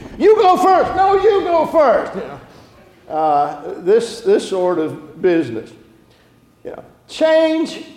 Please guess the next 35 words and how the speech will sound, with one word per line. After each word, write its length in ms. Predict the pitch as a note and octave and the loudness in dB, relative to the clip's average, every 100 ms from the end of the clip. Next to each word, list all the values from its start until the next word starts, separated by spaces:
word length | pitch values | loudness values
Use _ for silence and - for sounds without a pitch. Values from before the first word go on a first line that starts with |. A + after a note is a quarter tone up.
| _ - | _ -4
can 320 | B3 A#3 G3+ | -2 -2 -2
be 180 | A#3 A3+ | -6 -4
confusing. 760 | G#3+ G#3+ G3+ G3+ D#3 G#2 - - - B2+ _ _ _ _ _ _ _ _ - | -6 -6 -8 -8 -8 -10 -16 -20 -20 -20 _ _ _ _ _ _ _ _ -8
All 80 | D3 | -6
right, 320 | A2+ - - - - - - - | -6 -10 -18 -20 -20 -20 -16 -10
here's 140 | F3+ | -6
one 200 | F3 E3+ | -4 -2
other 180 | E3+ C#3 | 0 0
thing 280 | C#3 C3+ A#2+ | -4 -6 -6
we're 100 | A#2+ | -6
gonna 240 | B2 A2 | -6 -8
do 180 | G#2 A#2 | -8 -4
differently 500 | A2+ A#2 A2 F#2+ - | -2 -2 -4 -12 -12
today. 340 | E2+ F#2+ G2 - - _ _ _ _ _ _ _ - | -10 -10 -10 -14 -20 _ _ _ _ _ _ _ -2
Boys 260 | D#3+ G3 | 2 2
and 80 | F3+ | 2
girls, 500 | G3 A#3+ C4 C4+ - - - - - _ _ _ _ - | 4 6 4 4 -2 -12 -20 -20 -20 _ _ _ _ -8
and 200 | B2+ C3 | -4 0
those 220 | D#3+ E3 | 0 0
of 140 | E3 | -4
you 140 | E3 E3+ | -4 -4
who 220 | D3+ D#3 | -2 0
are 160 | D3+ D#3 | 0 0
children 380 | E3 D#3 D3 | -2 -2 -4
of 140 | C#3 A#2 | -6 -4
God, 520 | C3 E3+ B3 - - - - _ _ _ _ _ _ _ - | -2 0 -2 -4 -16 -20 -20 _ _ _ _ _ _ _ -6
there 240 | C#3+ A3 | 0 4
will 180 | B3 A#3+ | 4 4
be 180 | A3+ A#3 | 2 -2
p-, 360 | - G#3+ - D#3 | -2 -4 -4 -6
several 360 | A#3 B3 B3+ | -2 2 0
times 380 | A#3+ A3+ A3 E3+ | 0 -2 -2 0
during 200 | G#3 G#3 | 0 0
this 220 | G3 A3 | 0 -2
sermon 400 | B3+ D4 B3 G3+ | 0 0 0 -2